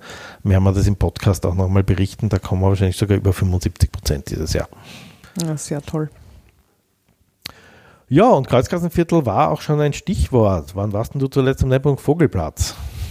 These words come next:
Speaker 2: Ja, es wird circa zwei Wochen her sein. Großer Umbau, aber, äh, ich bin trotzdem beeindruckt, wie na-, äh, nach wie vor oder schon wieder das Marktleben jetzt floriert, wo sich langsam die, die, die Ausgangsbeschränkungen eben, wo das alles zurückgenommen wird und wo man auch wieder essen und trinken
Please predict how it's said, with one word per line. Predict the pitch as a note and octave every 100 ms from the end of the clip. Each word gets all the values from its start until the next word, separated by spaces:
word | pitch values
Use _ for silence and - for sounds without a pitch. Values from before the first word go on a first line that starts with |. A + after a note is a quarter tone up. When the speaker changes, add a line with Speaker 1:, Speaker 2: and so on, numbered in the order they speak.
| - - _ E3+
Speaker 2:
Ja, | F3 A3
es | A3 -
wird | G3+
circa | - G3 F#3+
zwei | - E3+
Wochen | F#3 - F3
her | D#3+ E3
sein. | - C#3+ C#3+ - - - - _ _ _ _ -
Großer | - F#3+ - A3
Umbau, | F#3+ A#3+ G#3+ A3 C#4 -
aber, | E3+ D#3 - A3+ A3+ G#3+ F#3+ F#3+ F#3+ F#3 -
äh, |
ich | G3 -
bin | - F3+
trotzdem | - D#3+ - G#3
beeindruckt, | G3 D3 E3 - G3+ - D#3+
wie | F#3 A3
na-, | G3 - -
äh, | F#3 E3
nach | E3 D3 F#3+
wie |
vor | - D#3+ A3+
oder | F3+
schon | E3 F3 E3+
wieder | G3+
das | G3 F3+
Marktleben | F3 - - F3+ E3+ F3
jetzt | D#3+
floriert, | - F#3 E3+ G#3+ -
wo | E3+
sich | D#3+
langsam | D#3+ D3+ D#3+ G3 F3+
die, | - F3+ F3+
die, | E3+
die | -
Ausgangsbeschränkungen | - - - F3+ - F#3 - F3 F#3+ F#3 F3+
eben, | F3 F3+ F3 E3+
wo | F3
das | E3 E3+
alles | F3 E3+
zurückgenommen | - F3 F#3 A3+ G3+ G3 F#3
wird | F3+ A#3
und | G3 -
wo |
man | E3+ E3
auch | D#3+
wieder | F3+ E3+ -
essen | D#3 -
und | F3 -
trinken | - F#3 - F#3+